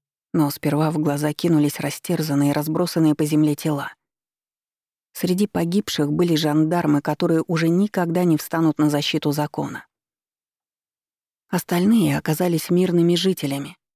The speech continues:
очутившимися в неправильном месте и в ненужное время,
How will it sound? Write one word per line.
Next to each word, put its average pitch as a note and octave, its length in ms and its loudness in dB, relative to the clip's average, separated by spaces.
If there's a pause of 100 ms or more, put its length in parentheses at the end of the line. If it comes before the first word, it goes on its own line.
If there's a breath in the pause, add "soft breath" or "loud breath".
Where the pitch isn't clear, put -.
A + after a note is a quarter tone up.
(220)
очутившимися D#3 840 0
в D3+ 40 4
неправильном D3+ 600 2
месте D#3 460 2
и C#3 60 0
в D3 40 0
ненужное D3 540 2
время, C3+ 380 -4